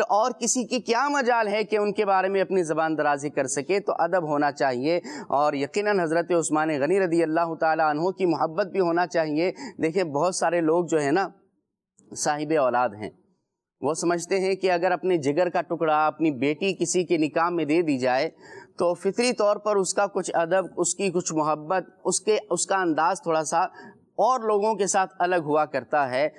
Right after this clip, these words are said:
تو قربان جائیے کہ نبی پاک صلی اللہ علیہ وسلم نے جن کے نکاح میں اپنی دو شہزادیاں دی ہوں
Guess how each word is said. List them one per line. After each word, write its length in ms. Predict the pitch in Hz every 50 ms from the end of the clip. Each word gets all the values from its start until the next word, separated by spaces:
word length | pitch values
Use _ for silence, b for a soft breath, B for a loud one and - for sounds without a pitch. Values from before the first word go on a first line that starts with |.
| B B B _
تو 80 | 139 139
قربان 440 | - 151 139 131 143 151 170 175
جائیے 420 | 165 147 147 143 139 139 151 160 165
کہ 260 | 156 165 156 151 139 B B B B _ 98 120
نبی 220 | 131 147 175 175 175
پاک 280 | 170 156 151 160 156
صلی 220 | - 170 160 151 147
اللہ 440 | 143 131 135 147 151 151 165 156
علیہ 420 | 147 143 143 135 143 151 156 156 147
وسلم 520 | 139 127 127 - - 156 151 165 180 180
نے 300 | 165 143 139 147 147 123 B B B B B -
جن 280 | 117 127 160 185 190
کے 120 | 180 196 175
نکاح 360 | 170 156 135 - 156 165 170
میں 140 | 185 180 175
اپنی 260 | 165 160 - 180 170
دو 300 | 147 127 117 160 196 226
شہزادیاں 640 | 220 - 214 190 175 156 156 165 160 151 160 165 156
دی 200 | 143 123 139 143
ہوں 200 | 127 117 113 87